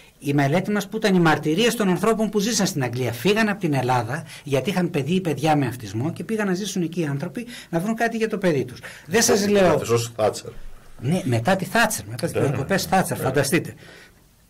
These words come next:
Speaker 1: Δηλαδή στη Δανία, Σουηδία, Νορβηγία, πολύ καλύτερα από εκεί. Εκεί λοιπόν τι γινότανε; Τη δεύτερη μέρα τους επισκέφθηκε ένας άνθρωπος από την κοινωνική πρόνοια του κράτους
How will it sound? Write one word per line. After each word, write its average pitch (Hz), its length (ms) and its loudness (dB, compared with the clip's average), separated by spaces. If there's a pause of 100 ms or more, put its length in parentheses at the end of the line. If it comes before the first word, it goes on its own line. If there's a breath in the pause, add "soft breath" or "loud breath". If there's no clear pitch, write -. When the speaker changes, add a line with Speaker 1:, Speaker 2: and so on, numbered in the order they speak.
Speaker 1:
Δηλαδή 127 240 2
στη - 120 0
Δανία, 143 300 4
Σουηδία, 160 340 2
Νορβηγία, 143 420 2
πολύ 156 200 0
καλύτερα 123 460 0
από 113 120 -6
εκεί. 113 260 -10
Εκεί 143 260 -2
λοιπόν 226 280 0
τι 220 80 -4
γινότανε; 202 480 0 (1300 loud breath)
Τη 165 120 0
δεύτερη 214 340 4
μέρα 202 220 6
τους 196 160 -4
επισκέφθηκε - 500 0
ένας 175 240 4
άνθρωπος 151 380 2
από 139 100 -8
την 139 80 -8
κοινωνική 135 400 0
πρόνοια 156 520 2
του 143 120 -8
κράτους 175 540 4